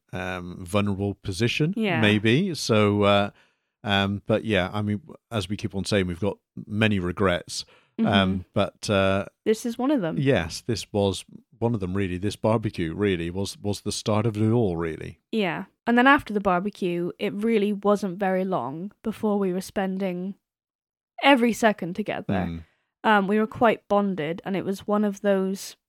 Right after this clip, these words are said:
Speaker 2: it was one of those friendships that clicks, like, unreasonably fast.
Speaker 1: Yeah, sure.
Speaker 2: Um, if anyone else can relate to that, it's like you're immediately bonded. You're immediately spending every evening
Speaker 1: Yes.
Speaker 2: together. You're telling each other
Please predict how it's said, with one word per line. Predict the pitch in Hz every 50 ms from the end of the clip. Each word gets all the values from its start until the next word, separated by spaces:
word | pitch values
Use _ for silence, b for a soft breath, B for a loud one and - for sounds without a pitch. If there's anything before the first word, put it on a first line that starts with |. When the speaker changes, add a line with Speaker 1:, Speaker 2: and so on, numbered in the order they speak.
| _ _ -
Speaker 2:
it | 220
was | 220 220 233
one | 254 262
of | 262
those | 247 226 220
friendships | - - 226 208 202 196 - 208 175 - -
that | - - - -
clicks, | - - - 208 180 - - - - - -
like, | 190 165 170 - - - _ _ _
unreasonably | - 202 202 190 185 190 185 185 185 - 185 165 - - -
fast. | 190 - - - - - 233 -
Speaker 1:
Yeah, | 110 98 85 76
sure. | 76 - - - 90 82 80 85 _ _ _ _ _ -
Speaker 2:
Um, | 185 180 175 175 180
if | - 190
anyone | 214 202 196 190 190 185
else | 170 180 -
can | - - 214 190
relate | 190 190 196 180 - -
to | - 208
that, | 202 190 170 170 - - _
it's | - - - - -
like | 220 196 - - -
you're | 214 208
immediately | 208 208 220 240 240 190 208 - - 208
bonded. | 196 - 196 190 196 196 180 160 170 180 -
You're | - 196
immediately | 190 196 196 202 208 190 190 - - 214
spending | 190 - - - 190 190 185 180 180 175 - -
every | 226 208 202 208 220
evening | - - 208 208 202 190 202 175 170
Speaker 1:
Yes. | 190 -
Speaker 2:
together. | 147 107 123 170 175 175 196 175 165 175 190 b b b b b _
You're | - 220 202 196 190 190 -
telling | - - - 247 233 220 220 208
each | 202 - - -
other | 214 202 190 196